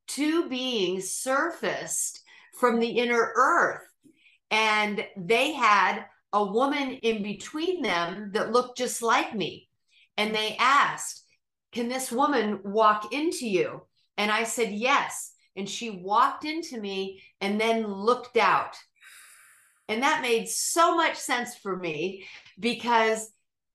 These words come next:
it was as if I was merged with my higher self.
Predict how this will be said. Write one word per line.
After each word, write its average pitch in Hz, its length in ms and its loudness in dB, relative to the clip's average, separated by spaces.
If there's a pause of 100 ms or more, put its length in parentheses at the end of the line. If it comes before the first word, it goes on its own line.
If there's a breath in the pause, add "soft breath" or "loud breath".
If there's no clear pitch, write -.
(140)
it 247 180 6
was 254 140 -2
as 262 160 -4
if 311 140 2
I 262 120 8
was 226 180 2
merged 214 680 4 (180 soft breath)
with 220 280 4
my 185 160 2
higher 185 440 0
self. 147 480 -2